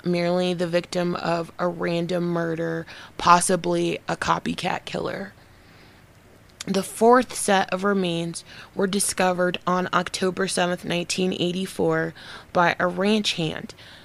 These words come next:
<sighs> on a cattle ranch north of Hillsborough State Park. The body had been dead for nearly a week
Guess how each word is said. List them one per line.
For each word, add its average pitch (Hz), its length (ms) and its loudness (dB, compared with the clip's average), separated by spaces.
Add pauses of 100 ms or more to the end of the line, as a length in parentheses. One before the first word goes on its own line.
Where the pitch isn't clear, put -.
(1000)
<sighs> - 100 -8
on 202 600 4
a 202 60 4
cattle 202 560 6
ranch 185 420 0
north 175 440 2
of - 180 0
Hillsborough 175 640 2
State - 420 -6
Park. - 480 -8 (1500)
The 196 80 2
body 208 420 8
had 247 260 6
been 208 200 6
dead 180 340 0
for 185 160 -2
nearly 175 500 0
a 220 100 2
week 170 560 -4